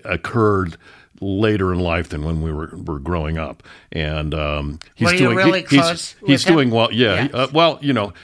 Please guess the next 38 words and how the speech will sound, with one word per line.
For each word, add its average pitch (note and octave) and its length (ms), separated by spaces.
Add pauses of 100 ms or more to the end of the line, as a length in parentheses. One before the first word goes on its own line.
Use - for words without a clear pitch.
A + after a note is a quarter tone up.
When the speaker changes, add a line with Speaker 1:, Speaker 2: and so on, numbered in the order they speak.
(200)
Speaker 1:
he's, C#3+ 360
yeah, A2 300
uh, A#2+ 240
he's C3+ 260
doing D#3 300
w-, A2 180
well G2+ 260
now, E2+ 220
by E2+ 160
the D#2+ 100
way. D#2+ 220
Um, D#2+ 360
but F2+ 200 (200)
he A2 120
still G2+ 240
has E2 240
issues D#2+ 400
with D2+ 320
depression, C#2+ 580
anxiety, C2+ 540
things - 240
like - 100
that. B2+ 60
Speaker 2:
All E3+ 100
right. D#3 280
So E3+ 160
two G3 240
boys F3 480
growing E3+ 340
up. E3+ 260
Speaker 1:
Yeah. C#2 260 (200)
Speaker 2:
Mom D#3+ 300
and E3+ 100
dad D#3+ 320
stay E3 260
together? E3 480
Speaker 1:
Yeah, G2+ 180 (180)
absolutely. F#2 640